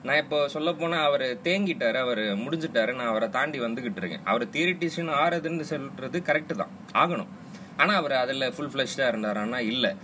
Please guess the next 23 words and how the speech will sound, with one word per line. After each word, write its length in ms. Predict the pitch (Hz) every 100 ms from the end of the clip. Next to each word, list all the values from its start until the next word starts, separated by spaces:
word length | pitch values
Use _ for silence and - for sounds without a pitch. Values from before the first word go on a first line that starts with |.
| - - -
அதுல, 540 | - 127 135 127 120 110 -
அ, 120 | 127
நம்ம 260 | 127 131 139 - -
<laughs> 240 | 170 -
ஒரு, 420 | - 123 123 120 117 - -
ஒரு 300 | 120 127 113
சின்ன 380 | - 185 196 170
ஒரு 200 | 139 127
வார்த்தை 440 | 123 139 139 143
தகராறால 840 | 123 120 117 117 113 110 123 143 110
போயிட்டு 440 | 120 120 165 170
அவரு 360 | 131 113 107 98
அதை 260 | 95 113 135
ஒரு 360 | 127 117 110 104
சீரியஸா 380 | 143 143 95 107
வார்த்தையை 420 | 117 143 151 123
பிடிச்சிட்டு 300 | 110 104 120
அவர் 200 | 120 101
போய் 340 | 127 120 101 - - -
வேற 280 | 113 135 131
ஒரு 160 | 123 113
ரூட்டை 520 | 107 101 127 117 104
தேர்ந்தெடுத்து, 800 | 120 123 117 104 98 104 156